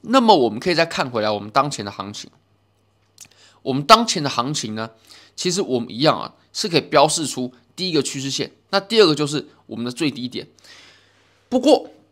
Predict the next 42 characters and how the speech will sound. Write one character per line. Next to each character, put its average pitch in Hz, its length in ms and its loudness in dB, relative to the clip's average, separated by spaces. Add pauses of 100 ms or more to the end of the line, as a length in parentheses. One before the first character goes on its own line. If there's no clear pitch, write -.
(140)
这 277 140 0
两 170 180 2
者 120 200 -2
呢， 104 120 -10
它 175 140 -8
是 175 180 -4
有 117 180 -2
截 123 180 -6
然 127 160 -2
不 151 80 -8
同 107 160 -10
的 107 60 -14
地 107 180 -16
方。 69 200 -16
我 90 60 -12
们 156 100 -10
可 247 120 -2
以 247 40 2
发 175 200 -4
现 185 240 -4
啊， - 100 -14 (520)
我 127 100 -6
们 135 100 -4
之 175 160 -8
前， - 240 -6 (720)
OK， - 220 -16 (560)
多 262 160 6
头 117 360 0 (220)
进 196 220 -2
攻 151 180 4
的 135 60 -4
非 143 140 -2
常 123 120 -4
猛 110 220 -10
烈， 117 300 -10
那 208 100 -4
进 220 240 -2
攻 202 160 4
完 143 180 4
之 156 120 0
后 156 160 0
呢， 139 140 -6